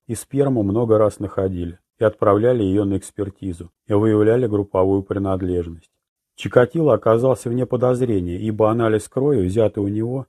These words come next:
и сомнений не вызывающий, недвусмысленно говорил: «Другая группа».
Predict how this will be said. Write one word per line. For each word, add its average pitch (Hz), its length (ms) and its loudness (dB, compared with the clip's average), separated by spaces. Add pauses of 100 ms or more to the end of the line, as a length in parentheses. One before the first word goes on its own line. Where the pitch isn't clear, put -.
и 110 80 -2
сомнений 113 480 2
не 101 140 0
вызывающий, 110 720 0
недвусмысленно 101 760 -4
говорил: 90 500 -2 (380)
«Другая 104 480 2
группа». 92 480 -4